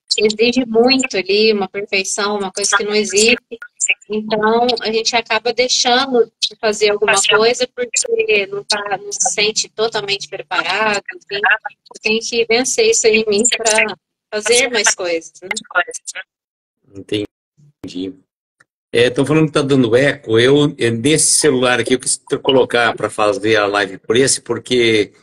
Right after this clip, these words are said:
Speaker 2: de repente pega um celular um pouco mais antigo e dá um probleminha, né? Então, acho que eu não tô conseguindo fechar o áudio aqui, o meu áudio aqui, deixa eu ver.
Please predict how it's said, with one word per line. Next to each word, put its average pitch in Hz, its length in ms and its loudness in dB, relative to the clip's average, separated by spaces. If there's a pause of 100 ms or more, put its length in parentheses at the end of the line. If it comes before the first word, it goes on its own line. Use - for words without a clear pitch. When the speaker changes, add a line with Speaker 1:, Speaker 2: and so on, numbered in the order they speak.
(600)
Speaker 2:
de 113 100 0
repente 135 380 2
pega 139 160 2
um 131 40 2
celular 123 460 2
um 123 40 -4
pouco 120 180 -8
mais 120 160 2
antigo 135 260 2
e 143 40 0
dá 143 100 2
um 143 60 2
probleminha, 127 640 2
né? 117 260 -4
Então, 135 420 0
acho - 140 -2
que 135 280 0 (340)
eu 120 140 4
não 135 140 4
tô 147 180 4
conseguindo 147 580 2
fechar 135 380 0
o 135 140 4
áudio 107 340 2
aqui, 101 180 -6
o 101 40 -4
meu 107 260 2
áudio 113 300 0
aqui, 135 320 0 (160)
deixa - 180 -10
eu 95 40 -8
ver. 92 260 -2